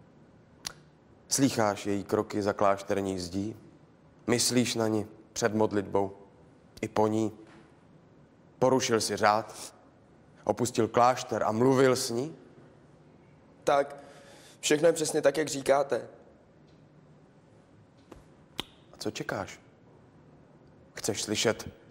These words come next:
Speaker 1: „Zůstaň věrný slibu, který jsi dal“? Ten slib byl sice před Bohem, ale zatím podmíněně, jaksi z očí do očí vysloven.
Speaker 2: Bude-li to pravda vaše, přijmuj za pravdu boží, pane.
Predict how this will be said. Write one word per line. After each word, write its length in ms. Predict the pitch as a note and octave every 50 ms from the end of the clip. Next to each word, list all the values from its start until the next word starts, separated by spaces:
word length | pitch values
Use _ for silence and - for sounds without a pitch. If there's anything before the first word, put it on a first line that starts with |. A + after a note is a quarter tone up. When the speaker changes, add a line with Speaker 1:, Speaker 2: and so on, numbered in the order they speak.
| - - - - - - -
Speaker 1:
„Zůstaň 400 | - C#3+ B2+ - - A#2 A2 G#2+
věrný 480 | G2 G2+ A#2+ B2+ B2+ B2 B2 A#2 G#2+ G#2
slibu, 320 | - - A2 A2 G#2 G#2+
který 240 | - - G#2+ G2+ F#2+
jsi 160 | - - G2
dal“? 280 | F2+ F2+ F2+ F#2+ A#2 B2+ - - - - - - - - - - - _ _ - - - - - - - - - - - - - - -
Ten 180 | A#2 A#2 B2
slib 340 | A#2+ - - C#3 D3+ C#3 B2+
byl 440 | B2+ A2 A2+ B2 A2+ A2 A2 G#2+ G#2+
sice 400 | - - A2 G#2 - - A#2+ A#2+
před 280 | A#2+ - - A2+ G#2+
Bohem, 640 | G#2+ G2+ A2+ A2 G#2+ A2 A2 A2+ A#2 A#2+ B2 B2 - - - - - - - - - - -
ale 200 | - F#2 G2 F#2+
zatím 640 | F#2+ G2 F#2 - - F#2+ G2 F#2 F2+ F2+ F2 F2 F2 - - - _ _ _ _ _ - - - _ _ -
podmíněně, 760 | C#3 C#3 A#2+ C#3 C3 B2 A2 F#2+ F#2+ F#2 F2 E2+ E2+ E2+ E2
jaksi 480 | F2+ F2+ F#2 F2+ - - - - F#2 F2
z 120 | - - -
očí 340 | - A#2+ A#2 - - G#2+ G2+
do 160 | G2 G#2 F#2+
očí 340 | G2+ G2+ - - - F#2 E2
vysloven. 580 | D#2+ E2+ - - E2 E2 D2+ D#2 D#2 C#2 B1+ C2 - - - - - - _ - - - - - -
Speaker 2:
Bude-li 300 | - A#2 A#2 A#2 B2+ C3+
to 120 | C3 D3 C#3
pravda 300 | - C3 B2+ C3 C3 B2+
vaše, 360 | A#2 C3 B2+ - - D#3 B2+ - - - - - - - - -
přijmuj 420 | - - - E3 E3 E3 E3+ D#3+ D3+
za 100 | E3 D#3
pravdu 280 | D#3 D3 D3+ D3+ D#3
boží, 340 | C3+ C3 D3 D3 D3+ E3+ C#3+
pane. 320 | C3 C#3+ B2 A#2 G#2+ G#2